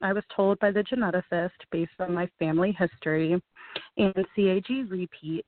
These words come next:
to expect about three to five years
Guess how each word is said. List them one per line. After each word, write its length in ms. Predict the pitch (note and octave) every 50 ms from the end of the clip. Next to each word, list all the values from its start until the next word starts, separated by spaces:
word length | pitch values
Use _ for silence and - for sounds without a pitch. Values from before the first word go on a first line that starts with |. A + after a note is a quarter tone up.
| - -
to 60 | G3+
expect 800 | F#3+ F3+ - - - - - - - F3 F3+ G3+ G#3 - - -
about 280 | A3+ - - F3+ - - - - - -
three 320 | - - F#3 F#3 G3 - - -
to 100 | G3+ F#3+ - _ -
five 320 | D#3 D3+ E3+ F3+ F3+ E3+
years 440 | E3 D#3 D#3+ D#3 E3 E3+ F#3 F#3+